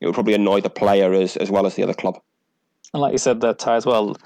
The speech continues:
Speaker 2: United still would, are scheduled to play Sheffield United again, which Dean Henderson wouldn't be able to play in
Speaker 1: Won't be able to
Speaker 2: regardless.
Speaker 1: play.
Speaker 2: So as long as United win their games,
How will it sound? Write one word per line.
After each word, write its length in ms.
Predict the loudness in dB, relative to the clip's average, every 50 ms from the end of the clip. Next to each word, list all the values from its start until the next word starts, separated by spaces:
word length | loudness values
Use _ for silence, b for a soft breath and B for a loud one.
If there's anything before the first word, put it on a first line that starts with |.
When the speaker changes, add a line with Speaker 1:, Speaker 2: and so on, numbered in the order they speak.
| b b -2
Speaker 2:
United 260 | -2 0 -2 -2 -4
still 400 | -6 -2 0 2 2 2 0 -4 -10
would, 360 | -6 -2 0 0 0 0 0
are 160 | -2 -2 -2
scheduled 440 | -2 -4 -2 -2 -2 0 0 -2 -6
to 40 | -4
play 200 | -4 -2 -2 -2
Sheffield 320 | -2 -4 -6 -4 -4 -4
United 160 | -4 -4 -6 -4
again, 280 | -4 -2 -2 -2 -4 -6
which 180 | -8 -8 -6 -2
Dean 180 | -2 0 0
Henderson 380 | 0 -2 -2 0 -2 -2 0 0
wouldn't 180 | 0 0 0
be 60 | 0 0
able 80 | -2
to 80 | -2 -4
play 220 | -6 -2 0 0 2
in 40 |
Speaker 1:
Won't 180 | 2 0 0 0
be 60 | 2
able 60 | 2
to 40 | 2
Speaker 2:
regardless. 520 | 2 2 0 0 -2 -4 -4 -4 -8 -10 -12
Speaker 1:
play. 60 | _ _ _ _ _ _ _
Speaker 2:
So 180 | -4 0 2 2
as 100 | 2 2
long 100 | 0 0
as 60 | 0
United 220 | 0 0 0 0
win 160 | 0 0 0 2
their 160 | 2 0 0
games, 400 | 0 -2 -4 -4 -6 -8 -10